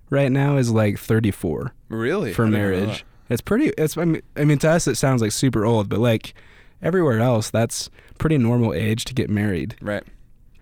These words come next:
Speaker 1: And if you look at T V shows like New Girl or Happy Endings or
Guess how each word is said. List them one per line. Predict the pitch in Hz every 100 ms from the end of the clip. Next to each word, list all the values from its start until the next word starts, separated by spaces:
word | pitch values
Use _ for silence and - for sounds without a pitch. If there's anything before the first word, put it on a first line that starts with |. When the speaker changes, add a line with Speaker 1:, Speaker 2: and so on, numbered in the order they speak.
| - -
Speaker 1:
And | 135
if | 127
you | 123 127
look | 120 120
at | 117 -
T | - 113
V | 107 110
shows | 113 104 104
like | 101 95 - - - -
New | 113 110 104
Girl | 110 104 101 101 101 104
or | - 104 98 98 98 - - - -
Happy | - 113 120 110
Endings | 95 110 107 107 107 107 107 107
or | 110 107 104 101 101